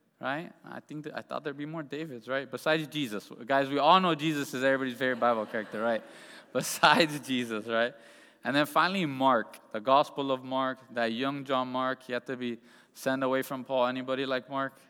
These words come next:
Any Marks here? We got, Joey likes Mark. So, man, we got these Bible characters that we, we love. There's certain parts that we hate and we can't stand. But each of these four men, at one point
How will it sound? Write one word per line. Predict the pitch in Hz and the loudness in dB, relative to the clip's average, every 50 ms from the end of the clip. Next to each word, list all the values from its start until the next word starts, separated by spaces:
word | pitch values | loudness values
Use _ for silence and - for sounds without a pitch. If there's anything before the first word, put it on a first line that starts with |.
| _ _ _ _ - | _ _ _ _ -18
Any | 139 131 123 123 | -14 -14 -12 -10
Marks | 127 127 127 127 - - | -8 -8 -8 -8 -10 -10
here? | - 131 131 131 127 _ _ _ _ _ _ _ _ _ _ | -10 -10 -10 -10 -12 _ _ _ _ _ _ _ _ _ _
We | 123 | -20
got, | 113 107 127 120 117 - - - | -12 -8 -8 -8 -8 -10 -12 -12
Joey | - 127 123 123 120 | -6 -4 -4 -2 -2
likes | 123 123 120 - - | -4 -6 -6 -8 -10
Mark. | 131 131 127 127 - | -12 -10 -10 -10 -6
So, | - 127 120 - - - - - - | -4 -4 -4 -4 -6 -12 -18 -6 0
man, | 208 220 233 | 2 4 4
we | 208 180 | 4 6
got | 165 175 185 190 220 | 6 6 6 4 4
these | 220 202 160 | -2 -4 -2
Bible | - - 151 151 180 202 185 175 | 2 4 6 6 6 6 4 0
characters | - - 156 131 123 113 - 120 113 110 104 - | 0 2 2 2 2 0 -2 -6 -6 -6 -6 -2
that | - 117 113 117 120 | 0 0 0 0 -2
we, | 120 120 123 123 120 117 117 113 | -2 -4 -4 -4 -4 -4 -6 -6
we | 120 123 123 | -6 -4 -4
love. | 123 120 131 147 175 185 180 156 | 0 2 4 6 6 6 4 2
There's | 139 127 - | -2 -4 -4
certain | - 156 147 147 143 143 139 - _ _ | -4 -4 -2 -2 -4 -6 -8 -10 _ _
parts | - 160 156 160 156 - - - - | -4 -2 -2 -2 -4 -8 -14 -6 -2
that | 135 123 117 131 | 0 0 0 -2
we | 131 127 123 | -4 -6 -6
hate | 117 - - 160 170 185 165 - | -4 0 2 2 2 2 0 -4
and | - 139 127 | -6 -6 -4
we | 127 123 | -4 -6
can't | - - 151 139 131 | -4 -4 -4 -4 -6
stand. | - - - 165 175 185 180 175 165 165 - - - - - - - - _ - | -8 -8 -6 -4 -2 -2 -2 -2 -4 -8 -14 -20 -20 -20 -20 -20 -20 -20 _ 0
But | 139 139 143 139 - | 2 2 2 0 -2
each | 226 220 233 247 226 - - | -2 0 2 2 0 0 0
of | 185 165 165 170 160 156 | 2 4 4 2 2 -2
these | 170 185 170 160 | -4 -4 -4 -6
four | - - - 160 165 180 190 196 | -8 -6 -2 0 0 2 2 2
men, | 185 180 190 202 190 156 135 120 123 127 127 135 - _ _ _ _ _ _ _ _ _ _ _ _ _ _ _ _ _ _ _ _ _ _ _ _ - | 0 0 0 2 2 2 2 0 -2 -4 -8 -14 -20 _ _ _ _ _ _ _ _ _ _ _ _ _ _ _ _ _ _ _ _ _ _ _ _ -10
at | 101 98 110 117 | -8 -8 -6 -6
one | 110 113 120 135 156 175 | -6 -2 0 0 0 0
point | - - 180 175 180 180 185 185 - | -2 -4 -2 -2 -2 -2 -4 -6 -10